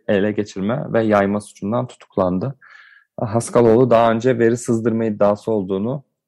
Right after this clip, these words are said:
ve bazı siyasilere ve kendisine de ait olduğu belirtilen verilerin bir hacker grubu tarafından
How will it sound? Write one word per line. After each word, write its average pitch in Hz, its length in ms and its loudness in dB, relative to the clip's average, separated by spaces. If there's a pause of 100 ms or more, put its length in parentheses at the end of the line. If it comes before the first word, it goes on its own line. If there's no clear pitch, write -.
ve 107 300 -2 (240)
bazı 110 400 0
siyasilere 104 880 -4 (120)
ve 107 160 -6
kendisine 113 540 -2
de 110 60 2
ait 95 400 -2
olduğu 95 600 -2 (100)
belirtilen 98 580 -2
verilerin 104 460 0 (300)
bir 113 240 -2
hacker 127 320 -2
grubu 104 400 -2
tarafından 101 640 -4